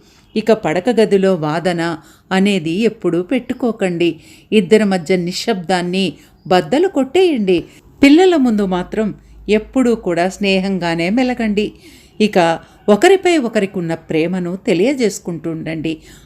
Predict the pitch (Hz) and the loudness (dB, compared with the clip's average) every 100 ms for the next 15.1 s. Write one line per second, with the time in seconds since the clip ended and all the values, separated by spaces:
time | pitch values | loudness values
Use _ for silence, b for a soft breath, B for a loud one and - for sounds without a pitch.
0 | - 175 185 208 185 175 165 196 180 b | -4 -2 0 0 0 -2 -2 -2 -4 b
1 | b b 185 180 269 254 233 208 156 180 | b b 2 4 4 4 0 0 -2 -4
2 | 175 170 160 b b 175 220 240 311 247 | -4 -4 -8 b b 2 2 2 0 -6
3 | - 185 151 160 147 175 170 185 147 - | -2 -2 -2 -6 -4 -8 -4 -6 -6 -10
4 | 175 151 160 185 220 185 180 170 156 147 | -6 -4 -4 -4 -4 -2 -4 -4 -6 -6
5 | 147 165 - - _ _ _ _ - b | -6 -6 -8 -20 _ _ _ _ -20 b
6 | b b b b b - - - 220 - | b b b b b -20 -20 -4 -2 2
7 | 226 196 - - 147 202 180 285 311 - | 2 2 -8 -14 0 0 4 4 4 2
8 | 196 185 196 190 160 180 160 - - 180 | 0 2 2 0 -4 -6 -8 -8 -4 -2
9 | 247 359 370 269 190 185 185 170 - 175 | 0 -2 0 0 0 0 -4 -6 -6 -6
10 | 165 165 160 170 143 143 175 165 160 151 | -4 -4 -6 -6 -4 -2 -2 -2 -6 -4
11 | 151 143 139 b b b b b b _ | -4 -4 -6 b b b b b b _
12 | _ _ 165 180 196 185 180 175 - 175 | _ _ 0 2 4 4 2 -2 -2 -2
13 | 180 185 185 170 - _ _ - 277 320 | 0 0 -2 -2 -6 _ _ 0 0 6
14 | 370 311 277 220 202 - 180 180 277 269 | 6 6 2 2 -2 -4 -6 -4 -4 -4
15 | 247 | -4